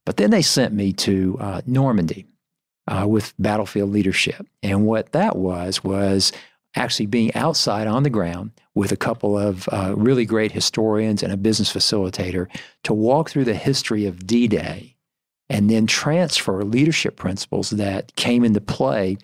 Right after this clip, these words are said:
with the successful D-Day invasion to what I did every day at Ernst and Young. Man, I was hooked.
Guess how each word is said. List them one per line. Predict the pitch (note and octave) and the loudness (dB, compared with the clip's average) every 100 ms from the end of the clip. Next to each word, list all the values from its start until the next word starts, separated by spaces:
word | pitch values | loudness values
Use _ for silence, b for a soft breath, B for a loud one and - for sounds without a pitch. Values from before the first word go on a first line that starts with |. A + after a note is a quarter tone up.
| b _ | b _
with | G#2+ | -4
the | - | 0
successful | - - C3 A2 - G2 | -2 0 0 0 -2 0
D-Day | B2 C3 F#2+ | 2 2 2
invasion | F#2 F#2 F#2+ F#2+ G2 - b - | 0 0 -2 -2 -4 -6 b 0
to | |
what | A#2 A2+ | 2 2
I | A2+ D#3+ | 2 0
did | A2 F#2+ | 0 0
every | G2 G#2 | 2 2
day | G2 F#2+ F#2+ | 2 0 0
at | |
Ernst | G2 F#2+ - | -2 -2 0
and | F#2 | 0
Young. | G2 F2+ G2 b b _ | 0 -4 -8 b b _
Man, | A#2 G#2+ G2+ | 0 0 2
I | |
was | F2+ - | 0 -2
hooked. | G#2 F2 - | -2 -4 -8